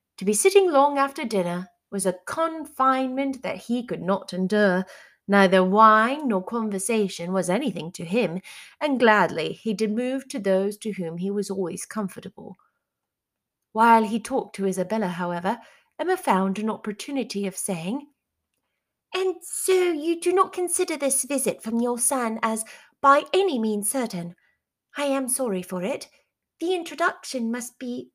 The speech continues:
unpleasant whenever it takes place, and the sooner it would be over, the better."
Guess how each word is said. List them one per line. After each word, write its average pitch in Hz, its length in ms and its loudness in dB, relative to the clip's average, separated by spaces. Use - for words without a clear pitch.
unpleasant 240 640 -8
whenever 247 380 0
it - 140 -6
takes 214 300 -8
place, 190 460 -6
and 285 160 0
the 302 60 2
sooner 359 280 0
it 415 120 -2
would 294 180 -10
be 302 180 0
over, 202 400 2
the 247 80 -14
better." 208 460 -8